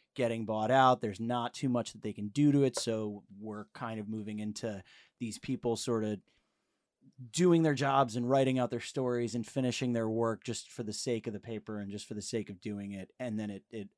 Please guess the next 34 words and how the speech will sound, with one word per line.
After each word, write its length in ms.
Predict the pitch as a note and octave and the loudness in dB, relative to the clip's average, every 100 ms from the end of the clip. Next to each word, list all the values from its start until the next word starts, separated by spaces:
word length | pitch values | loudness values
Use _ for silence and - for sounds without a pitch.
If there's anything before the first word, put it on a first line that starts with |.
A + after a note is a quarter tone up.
| _ - | _ -6
ultimately 600 | A#2+ A2+ A#2 G2+ G#2+ G2+ | -6 -4 -8 -8 -10 -8
evolves 420 | G2 G2+ G2+ F#2+ | -6 -6 -6 -8
into 340 | G2+ - A2 | -12 -10 -10
maybe 260 | G2+ F#2+ F#2 | -10 -12 -12
this 180 | F#2 - | -12 -12
can 140 | G#2 | -12
save 340 | - F3+ F3+ | -4 0 2
the 60 | D#3 | 0
paper. 500 | F3+ F3 E3+ E3 D#3+ - - - _ - | -4 -2 0 -2 -2 -8 -20 -20 _ -2
And, 200 | F#3 F#3 | 0 2
you 60 | E3 | 2
know, 120 | A2+ | 0
you 160 | A#2+ | -4
find 300 | A#2 G#2+ G2 | -6 -8 -8
out 140 | G2 F#2+ | -8 -10
whether 220 | F#2+ F#2+ | -10 -10
it 100 | F#2+ | -10
does 240 | G2+ G2 G#2 | -8 -8 -6
or 60 | |
it 100 | A2+ | -6
doesn't. 340 | - G2 G#2+ G#2+ _ _ _ _ | -6 -6 -8 -12 _ _ _ _
Um, 420 | C3 C3 B2 A2+ A#2 - | 2 4 4 0 -4 -6
and 800 | C#3 C3 B2+ A#2+ A#2 A#2 A2 - _ _ - | -4 -2 -2 -2 -2 -4 -6 -10 _ _ -6
in 160 | C#3 | -2
the 80 | B2+ | 0
midst 580 | B2 C3 C3+ C3 - - | 2 2 0 -2 -6 -6
of, 460 | B2 A2 G#2+ G2 G2 | -2 -2 -2 -6 -8
uh, 200 | G#2 F#2 A2 | -8 -8 -10
you 120 | A2 | -8
know, 140 | G2 F#2 | -8 -8
after 380 | G#2 - A2 F#2+ | -10 -8 -8 -8
just 240 | G#2 - | -8 -8
a 40 | |
huge 460 | G#2 - A2+ G#2 A#2 | -10 -6 -6 -6 -10